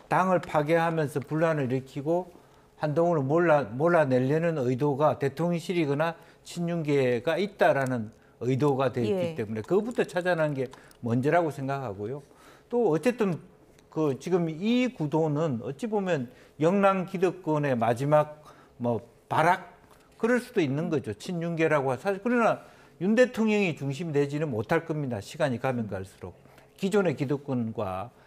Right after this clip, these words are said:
Speaker 1: 또 윤 대통령 측근은 괴리될 수밖에 없다. 저는 그렇게 봅니다.
Speaker 2: 예. 어쨌든 지금 뭐 감정 싸움이 됐는데, 한동훈 대표 뭐 가족 명의로 윤 대통령 부부를 비방한 거 아니냐, 이런 이제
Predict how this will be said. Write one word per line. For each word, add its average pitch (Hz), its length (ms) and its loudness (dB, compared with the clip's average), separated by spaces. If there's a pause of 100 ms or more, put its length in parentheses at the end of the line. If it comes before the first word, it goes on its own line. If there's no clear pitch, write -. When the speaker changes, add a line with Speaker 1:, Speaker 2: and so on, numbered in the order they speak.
(300)
Speaker 1:
또 240 360 4
윤 139 180 -2
대통령 139 540 -2
측근은 147 400 -8
괴리될 127 420 -4
수밖에 113 360 -12
없다. 98 240 -12
저는 113 180 -12
그렇게 107 220 -18
봅니다. 196 240 -12
Speaker 2:
예. 175 60 -20 (380)
어쨌든 320 360 -8
지금 302 260 -2
뭐 269 180 2
감정 277 440 0
싸움이 262 340 -2
됐는데, 180 440 -4
한동훈 466 600 -4
대표 254 400 -2
뭐 185 200 -6
가족 320 500 -4
명의로 208 580 0 (320)
윤 240 140 0
대통령 277 520 -2
부부를 214 360 -4
비방한 339 640 0
거 349 80 4
아니냐, 196 560 0
이런 285 260 -2
이제 285 140 -4